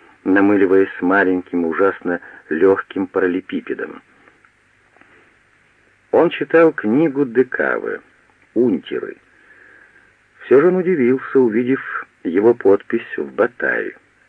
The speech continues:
Конец утра Арман провёл на набережной Лавиллет, потом на Бют-Шомон, где ему очень понравилось. Перекусив на улице Музея,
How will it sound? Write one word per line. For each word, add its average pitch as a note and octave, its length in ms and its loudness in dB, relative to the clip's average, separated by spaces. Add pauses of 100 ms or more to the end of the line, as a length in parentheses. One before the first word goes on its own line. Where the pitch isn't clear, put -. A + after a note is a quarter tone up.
(1400)
Конец F#2 320 2 (300)
утра G2+ 480 -2 (140)
Арман C#3 380 -2
провёл G2 360 0
на A#2+ 120 -2
набережной A#2 680 0 (340)
Лавиллет, E2+ 680 -2 (520)
потом C#3+ 460 0
на E2+ 240 2
Бют-Шомон, E2+ 960 -4 (380)
где G2+ 220 0
ему D#3+ 140 0
очень D#3 240 -2
понравилось. B2 640 2 (300)
Перекусив C#3+ 520 0
на E2 100 -2
улице C#2+ 420 -4
Музея, D2 760 -2